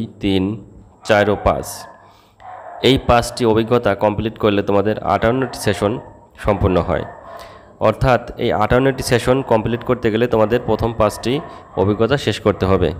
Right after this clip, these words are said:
আর এই প্রথম পাঁচটি অভিজ্ঞতাই তোমাদের ষান্মাসিক সামষ্টিক মূল্যায়নের সিলেবাসের অন্তর্ভুক্ত। এবং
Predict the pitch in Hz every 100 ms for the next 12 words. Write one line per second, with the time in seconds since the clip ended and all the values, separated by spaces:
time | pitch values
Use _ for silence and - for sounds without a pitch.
0 | - - - - - - - 113 120 113
1 | 151 131 147 147 143 127 123 113 117 123
2 | 135 123 110 117 151 - 101 101 120 -
3 | 107 101 101 101 98 95 131 - - -
4 | - - 95 98 120 107 92 82 85 -
5 | 67 - - - - - - - - 127
6 | 147